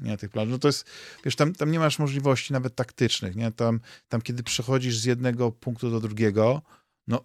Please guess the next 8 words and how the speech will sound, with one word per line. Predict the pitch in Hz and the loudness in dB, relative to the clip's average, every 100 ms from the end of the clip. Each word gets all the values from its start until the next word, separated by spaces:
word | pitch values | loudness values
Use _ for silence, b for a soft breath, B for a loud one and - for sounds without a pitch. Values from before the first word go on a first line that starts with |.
| - | -4
czasami | 120 131 131 | -2 0 0
pojawiają | 120 123 123 123 | 2 2 2 0
się | 117 | -2
jakieś | 123 120 | -2 0
niebezpieczeństwo, | 113 117 113 113 117 110 - - 120 113 b b | 2 0 0 0 2 0 -2 -6 -6 -6 b b
y, | 110 104 104 104 - _ _ _ | -2 2 2 2 -2 _ _ _
jakieś, | 117 110 - 110 - | 0 0 0 -4 -4
y, | 110 104 104 104 104 | -2 0 2 2 0